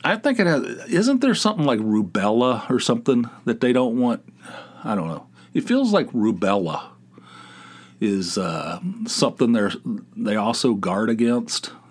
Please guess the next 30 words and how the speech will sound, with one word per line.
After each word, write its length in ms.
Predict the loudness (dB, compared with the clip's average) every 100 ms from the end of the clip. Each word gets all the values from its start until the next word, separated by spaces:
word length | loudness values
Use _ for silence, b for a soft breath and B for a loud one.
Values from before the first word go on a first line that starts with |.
| -16 -12
in 220 | -4 -2
the 100 | 0
old 280 | 0 0 0
days. 500 | 2 2 2 0 -2 B B B B B B B B B 0
I 180 | 4
don't 160 | 4 4
know. 220 | 2 4
I 80 | 4
guess 220 | 2 2
they 80 | 2
don't 180 | 2 2
care 160 | 2
about 240 | 2 2 2
it 80 | 2
anymore 400 | 2 2 0 -2
'cause 140 | -2
they 100 | -2
don't 160 | 0 0
have, 160 | 0
you 100 | -2
know, 280 | -2 0 -2
people 300 | 0 0 2
don't 180 | 2 2
even, 360 | 0 0 -2 -6 -2
they 140 | 0
don't 180 | 2 0
have 160 | -2 -2
to 60 |
do 280 | -4 -4 -4
a, 120 | -6